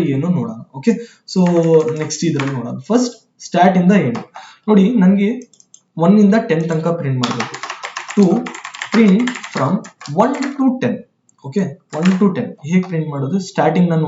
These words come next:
ಒನ್ ಅಂತ ತಗೊಳ್ಬೇಕು. ಅಸ್ಯೂಮ್ ಮಾಡ್ಕೊಳ್ಳಿ ನಾನು ತ್ರೀ ಇಂದ ಟೆನ್ ತನಕ ಪ್ರಿಂಟ್ ಮಾಡ್ಬೇಕು. ನಾನು ಸ್ಟಾರ್ಟಿಂಗ್ ಎಷ್ಟು ಕೊಡ್ಬೇಕಾಗತ್ತೆ? ತ್ರೀ ಅಂತ ಕೊಡ್ಬೇಕಾಗುತ್ತೆ. ತ್ರೀ ಇಂದ ಟೆನ್ ತನಕ ನಾನು ele-, eleven ಯಾಕೆ ಬರ್ತಿದ್ದೀನಿ? Because ನನ್ಗೆ ಗೊತ್ತು ಲಾಸ್ಟ್ but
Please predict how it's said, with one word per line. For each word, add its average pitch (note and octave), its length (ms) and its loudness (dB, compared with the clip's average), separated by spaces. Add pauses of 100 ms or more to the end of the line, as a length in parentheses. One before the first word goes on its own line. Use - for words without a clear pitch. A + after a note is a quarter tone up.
(120)
ಒನ್ E3 80 0 (120)
ಅಂತ D#3 120 -6 (100)
ತಗೊಳ್ಬೇಕು. C3+ 420 -4 (520)
ಅಸ್ಯೂಮ್ F#3+ 260 4
ಮಾಡ್ಕೊಳ್ಳಿ B2+ 380 0
ನಾನು F#3 160 4 (140)
ತ್ರೀ G3 140 4 (100)
ಇಂದ G#3 120 6 (140)
ಟೆನ್ E3+ 200 0
ತನಕ D#3 260 -4
ಪ್ರಿಂಟ್ C3 220 -2
ಮಾಡ್ಬೇಕು. A2+ 240 -8 (100)
ನಾನು F3+ 200 4
ಸ್ಟಾರ್ಟಿಂಗ್ E3 420 2
ಎಷ್ಟು - 160 -8
ಕೊಡ್ಬೇಕಾಗತ್ತೆ? D3+ 580 -4 (340)
ತ್ರೀ E3 220 0
ಅಂತ C#3 120 -4 (120)
ಕೊಡ್ಬೇಕಾಗುತ್ತೆ. - 540 -16 (220)
ತ್ರೀ F#3+ 200 4
ಇಂದ F#3 120 6 (160)
ಟೆನ್ F3+ 240 6
ತನಕ C#3+ 200 -2 (340)
ನಾನು F#3 200 6
ele-, E3 240 4
eleven E3 340 4
ಯಾಕೆ F3+ 180 2
ಬರ್ತಿದ್ದೀನಿ? D#3+ 380 -4 (100)
Because G3 340 0
ನನ್ಗೆ F3 200 -2
ಗೊತ್ತು C3+ 220 -8 (360)
ಲಾಸ್ಟ್ F#3 360 2
but F#3+ 120 2